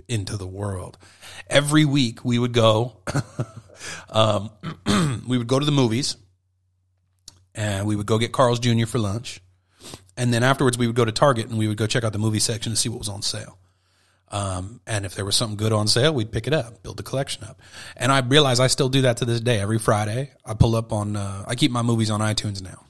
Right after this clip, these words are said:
I've been collecting there for almost fifteen years, I guess, whenever they started iTunes. Um, and so that's where my movie collection lives. I'm deep in that ecosystem. It's gonna be hard to get out. Um, but every Friday I take a look, and if there's a movie that I like that's five dollars or below, you know, I'll, I'll consider picking it up.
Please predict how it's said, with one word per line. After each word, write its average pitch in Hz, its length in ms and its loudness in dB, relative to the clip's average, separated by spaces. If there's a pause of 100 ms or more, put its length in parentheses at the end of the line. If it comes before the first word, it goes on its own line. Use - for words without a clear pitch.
I've 110 120 -10
been 101 80 -6
collecting 110 320 -4
there 101 140 -2
for 107 220 -8 (720)
almost 104 280 -4
fifteen 98 360 -8
years, 95 260 -10
I 98 60 -12
guess, 98 260 -12
whenever 101 220 -8
they 107 160 -12 (180)
started 98 340 -8
iTunes. 107 500 -8 (560)
Um, 104 200 0
and 107 60 0
so 107 120 2
that's 110 180 0
where 107 100 0
my 104 120 0
movie 98 240 -2
collection 104 420 -10
lives. - 240 -10
I'm 98 140 -8
deep 107 260 -4
in 101 80 -4
that 95 160 -6
ecosystem. 104 680 -6
It's - 100 -20
gonna 101 120 -6
be 98 60 -4
hard 104 240 -4
to 98 40 -8
get 98 120 -6
out. 90 260 -8 (480)
Um, 123 140 6
but 143 100 6
every 156 160 4
Friday 170 280 2
I 147 40 0
take 156 180 2
a 135 40 -2
look, 175 260 4
and 110 100 -2
if 113 140 -4
there's 117 220 -2
a 110 80 2
movie 127 220 6
that 123 100 2
I 120 60 2
like 127 260 -2
that's - 180 -4
five 110 300 -2
dollars 113 320 6
or - 20 6
below, 117 380 6
you 151 100 2
know, 143 80 2
I'll, - 180 -4 (100)
I'll 131 60 2
consider 156 320 0
picking 156 300 -2
it 147 80 0
up. 180 380 -4